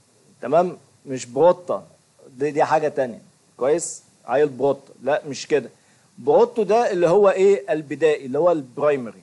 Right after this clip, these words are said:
يعني خلاص البورفرينوجين اللي هو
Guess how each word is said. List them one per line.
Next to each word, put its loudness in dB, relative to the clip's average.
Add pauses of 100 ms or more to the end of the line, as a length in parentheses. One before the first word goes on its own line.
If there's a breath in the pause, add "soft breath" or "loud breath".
(680)
يعني -2 (120)
خلاص 0 (340)
البورفرينوجين 0
اللي 2
هو 4